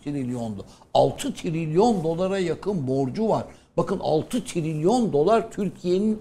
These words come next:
on yıllık, yani altı, özür dilerim, sekiz buçuk yıllık milli gelirine eşit. Yani o kadar parası açık, bir yıllık açığı bu. Keza Japonya'nınki ondan da fazla. Japonya'nın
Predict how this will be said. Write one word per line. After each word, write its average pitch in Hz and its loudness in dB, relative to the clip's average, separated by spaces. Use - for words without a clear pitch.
on 220 8
yıllık, 165 4
yani 156 6
altı, - 4
özür 156 0
dilerim, 131 2
sekiz 185 4
buçuk 170 -2
yıllık 180 6
milli 156 0
gelirine 135 0
eşit. 95 -10
Yani 117 0
o 233 8
kadar 196 4
parası 202 2
açık, - -2
bir 208 10
yıllık 165 4
açığı 151 0
bu. 104 -6
Keza 170 6
Japonya'nınki 247 4
ondan 160 6
da 208 8
fazla. 123 4
Japonya'nın 202 0